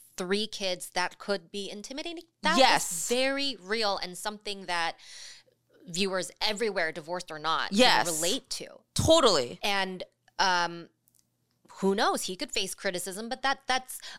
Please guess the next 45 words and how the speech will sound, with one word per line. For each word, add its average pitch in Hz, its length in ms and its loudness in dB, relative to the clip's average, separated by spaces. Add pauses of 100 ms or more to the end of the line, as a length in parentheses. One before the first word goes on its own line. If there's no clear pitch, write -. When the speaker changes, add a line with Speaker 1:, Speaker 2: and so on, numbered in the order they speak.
(300)
Speaker 1:
that 208 260 4
would 214 160 -6
be 180 460 0
uncalled 180 540 -6
for. 175 200 -4
Speaker 2:
Right, 285 320 8
Speaker 1:
But 311 120 6
Speaker 2:
but - 60 -10
to 330 100 0
take 415 400 2
that 196 220 6
leap 226 320 2
and 214 160 4
be 208 100 2
like, 180 340 4
"I'm 311 300 8
afraid 220 580 4
for 180 200 2
the 135 180 2 (100)
backlash 190 260 4 (200)
Speaker 1:
I'm 226 60 6
already 233 320 4
Speaker 2:
he's 233 120 -2
gonna 226 140 -4
Speaker 1:
here." 196 400 -4 (100)
Like, 190 240 2
I 208 140 -2
know 214 320 -2
that, 202 200 -2 (300)
right? 196 540 0
And 196 320 -6
to - 140 -4
your 254 180 4
point, 175 560 -4 (1200)
obviously 196 360 2
we 185 160 -8
didn't 185 260 -6
see 220 400 -4
it, 160 240 -2
but 175 140 -10
this 180 160 -6
was 180 100 -10
the 170 80 -8
first 185 340 -6
time 156 360 -6